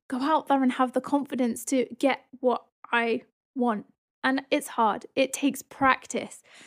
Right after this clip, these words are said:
But these are some really good tips, feeling confident in situations. And once you feel that confidence, you can go out there and do exactly what you need to do to get you closer to those goals.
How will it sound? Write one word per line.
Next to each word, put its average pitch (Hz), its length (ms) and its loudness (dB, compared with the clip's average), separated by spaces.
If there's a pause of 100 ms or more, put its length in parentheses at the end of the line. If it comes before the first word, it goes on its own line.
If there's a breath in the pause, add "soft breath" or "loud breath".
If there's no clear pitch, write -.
(400 soft breath)
But - 100 -2
these 330 220 8
are 320 80 0
some 294 180 2
really 294 240 0 (140)
good 285 260 2
tips, - 420 -2
feeling 285 360 2
confident 339 520 -2
in 240 120 0
situations. - 840 -4
And 277 160 4
once 339 260 4
you 339 100 0
feel 349 520 2
that 339 260 4
confidence, 330 760 2 (280 soft breath)
you 302 140 6
can 311 180 2
go 285 160 4
out 269 300 4
there 233 260 6 (320 loud breath)
and 233 480 2 (1040)
do 277 460 4
exactly 262 600 2
what 269 200 2
you 254 140 2
need 240 180 0
to 240 80 -12
do 220 240 -4
to - 140 -12
get - 180 0
you 240 80 -4
closer - 640 -4
to - 440 -6
those 202 260 -10
goals. - 600 -10